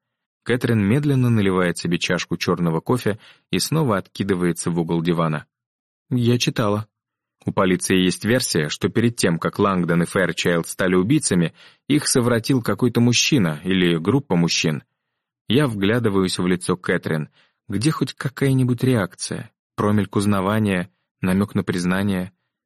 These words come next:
Но она остаётся бесстрастной. "Можно показать вам фотографию?" спрашиваю я. "Конечно",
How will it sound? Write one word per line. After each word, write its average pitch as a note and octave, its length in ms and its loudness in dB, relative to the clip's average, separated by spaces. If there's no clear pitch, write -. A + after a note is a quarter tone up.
Но F#2 200 0
она A2 220 0
остаётся F2+ 720 -4
бесстрастной. E2 760 -4
"Можно B2 420 2
показать F#2+ 500 -2
вам E2 140 -2
фотографию?" F2+ 680 -4
спрашиваю E2 600 -4
я. D#2 220 -2
"Конечно", A2 560 -2